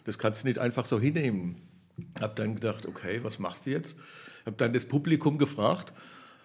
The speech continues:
„Wollen wir weitermachen? Da müssen die ruhig sein. Oder wollen wir es abbrechen?“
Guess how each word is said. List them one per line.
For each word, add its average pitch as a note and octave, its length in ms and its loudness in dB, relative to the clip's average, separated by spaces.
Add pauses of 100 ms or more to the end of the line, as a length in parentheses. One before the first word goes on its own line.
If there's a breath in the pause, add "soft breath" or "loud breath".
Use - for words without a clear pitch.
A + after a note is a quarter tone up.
„Wollen A#2+ 260 4
wir A#2+ 160 6
weitermachen? D3 540 4
Da C3+ 80 8
müssen B2+ 240 4
die C3 80 10
ruhig C3 320 6
sein. G#3+ 400 6 (580 soft breath)
Oder B2 200 8
wollen D#3 140 10
wir E3 80 10
es D#3+ 80 6
abbrechen?“ G2+ 640 2